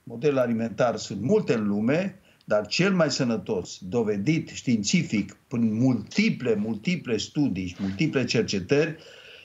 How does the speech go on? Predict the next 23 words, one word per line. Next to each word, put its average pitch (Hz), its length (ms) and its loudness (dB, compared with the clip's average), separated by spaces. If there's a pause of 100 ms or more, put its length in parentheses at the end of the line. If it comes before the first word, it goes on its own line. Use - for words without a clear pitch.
(120)
uh, 127 500 2 (420)
și - 180 -4
deși 120 300 2
este 151 200 0
un 120 100 2
model 117 360 2
european, 127 640 2
a 139 80 0
fost 139 220 0
recunoscut 127 540 -4
inclusiv 190 460 2
de 143 60 4
americani 123 560 2
ca 117 120 -2
fiind 117 200 0
cel 147 160 2
mai 123 160 0
sănătos. 110 560 -4 (500)
Chiar 190 160 2
acum, 196 240 0
în 135 140 0
doi 170 140 2
ianuarie, 127 680 0